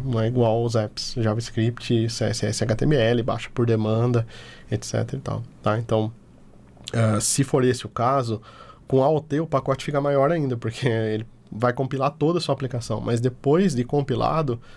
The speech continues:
ele vai ficar mais rápido, tá? Inclusive, a, a inicialização do app. Então, acho que você tem que ver ali se o problema tá no, no download do primeiro item, tá? Ou se depois do download o seu app tá lento pra iniciar, tá bom? Então, acho que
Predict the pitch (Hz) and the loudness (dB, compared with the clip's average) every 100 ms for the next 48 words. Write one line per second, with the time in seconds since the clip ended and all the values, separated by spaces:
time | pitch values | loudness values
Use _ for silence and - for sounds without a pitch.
0 | - - 117 110 113 113 143 139 123 117 | -18 -4 -2 -2 -2 -2 0 2 0 -2
1 | - - - 147 - 196 123 110 127 - | -12 -10 -8 -6 0 2 2 -2 -4 -8
2 | - - - - 117 117 113 120 117 127 | -20 -20 -8 -2 0 2 2 2 2 0
3 | 127 131 - 127 120 131 123 107 - 117 | 2 0 0 2 2 4 4 2 -2 -6
4 | 120 - - - - 117 - - 127 127 | -6 -8 -18 -20 -10 -8 -8 -2 0 2
5 | 139 135 127 117 - - 127 156 147 123 | 4 4 4 0 -4 -2 0 2 2 0
6 | 117 - - - - 123 117 117 113 110 | -2 -8 -16 -12 0 2 4 4 2 2
7 | 113 113 - - 117 113 117 117 113 117 | 0 -2 -10 -6 -2 -2 -4 -2 2 4
8 | 120 131 147 123 117 120 113 123 123 117 | 4 4 4 0 0 0 2 4 4 2
9 | - 185 208 - - - 113 135 135 139 | -2 -6 -8 -18 -20 -6 0 2 4 4
10 | 180 - 165 - 123 - - 147 175 170 | 2 -2 -6 0 0 0 2 2 2 2
11 | 160 147 123 120 135 139 131 - 120 113 | 2 4 4 2 0 -2 -6 -4 0 0
12 | 113 123 117 110 - 113 120 120 - 127 | 0 0 2 0 -2 -2 0 0 -2 -4
13 | 92 - - - - - - 117 117 123 | -4 -10 -20 -20 -20 -20 -10 -2 0 0
14 | - - - - - | -4 -12 -8 -6 -2